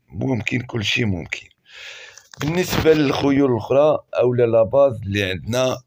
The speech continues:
عندنا كاتورز، سات، ديس، اكس اكس، ويت، تريز، كانز، سيز، وعندنا كاتورز، تريز، ديس، اكس اكس، ويت، كانز، سات، سيز.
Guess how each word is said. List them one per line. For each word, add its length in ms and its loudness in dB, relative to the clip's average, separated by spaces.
عندنا 260 -6
كاتورز، 840 -2
سات، 560 -4
ديس، 480 -8
اكس 240 -10
اكس، 400 -12
ويت، 300 -8
تريز، 340 -8
كانز، 220 -8
سيز، 520 -10
وعندنا 720 -2
كاتورز، 840 -2
تريز، 600 -4
ديس، 420 -6
اكس 180 -8
اكس، 380 -14
ويت، 280 -8
كانز، 320 -8
سات، 320 -10
سيز. 640 -10